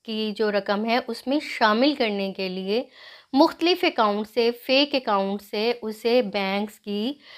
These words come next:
तरसीलात में शामिल किया जाता है। उसे जाली अकाउंट्स के ज़रिए, अ, एक जायज़ आमदनी के तौर पर कहीं बैंक्स में शो किया जाता है, शामिल किया जाता है।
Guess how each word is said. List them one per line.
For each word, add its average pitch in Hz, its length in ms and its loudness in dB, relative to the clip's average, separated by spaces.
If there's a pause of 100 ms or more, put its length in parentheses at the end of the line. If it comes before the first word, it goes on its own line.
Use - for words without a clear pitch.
(320)
तरसीलात 247 640 6
में 247 240 -2
शामिल 240 540 2
किया 196 200 -2
जाता 180 360 -4
है। 202 320 0
उसे 240 440 0
जाली 214 440 2
अकाउंट्स 208 480 0
के 220 160 -2
ज़रिए, 196 520 -2 (500)
अ, 220 40 0
एक 254 580 4
जायज़ 247 420 8
आमदनी 220 440 0
के 214 100 -6
तौर 185 340 -2
पर 208 420 0
कहीं 226 640 -2
बैंक्स 196 460 -4
में 285 120 0
शो 226 280 0
किया 202 260 -2
जाता 180 340 -2
है, 247 220 2
शामिल 185 380 -2
किया 165 260 -10
जाता 156 320 -14
है। 165 200 -14